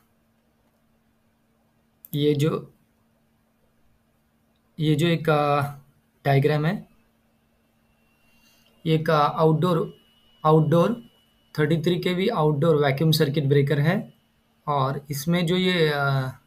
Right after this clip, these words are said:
जो रेड स्क्वायर में दिखाया हुआ है, ये है हमारा लोकल रिमोट स्विच। और आप ये सेम स्विच जो है,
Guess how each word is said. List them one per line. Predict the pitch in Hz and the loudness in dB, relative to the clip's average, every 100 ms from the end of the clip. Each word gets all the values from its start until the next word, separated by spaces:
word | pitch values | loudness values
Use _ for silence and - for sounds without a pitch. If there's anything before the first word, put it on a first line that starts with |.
| _ _ _ _ _ | _ _ _ _ _
जो | 131 147 147 | -4 0 2
रेड | 147 156 | 2 2
स्क्वायर | 156 - 156 156 | 0 0 0 2
में | 160 151 | 2 2
दिखाया | 143 147 151 | 2 2 4
हुआ | 156 151 147 | 4 2 2
है, | 151 208 - _ _ _ _ _ | 0 -2 -6 _ _ _ _ _
ये | 156 156 170 | 2 6 6
है | 240 - _ _ _ - _ _ - | 4 -4 _ _ _ -20 _ _ 0
हमारा | 165 170 180 | 4 4 4
लोकल | 165 151 160 | 2 4 4
रिमोट | 151 143 143 | 2 0 -2
स्विच। | 139 127 - - _ _ _ _ _ _ _ | -4 -8 -10 -16 _ _ _ _ _ _ _
और | 165 175 185 196 - | 2 2 2 -2 -2
आप | 156 147 - - | -4 -4 -10 -2
ये | 156 | 2
सेम | 160 - 180 190 | 2 2 2 2
स्विच | 202 - 165 160 147 | 2 2 0 0 0
जो | 139 170 | 2 4
है, | 160 147 - | 4 2 -4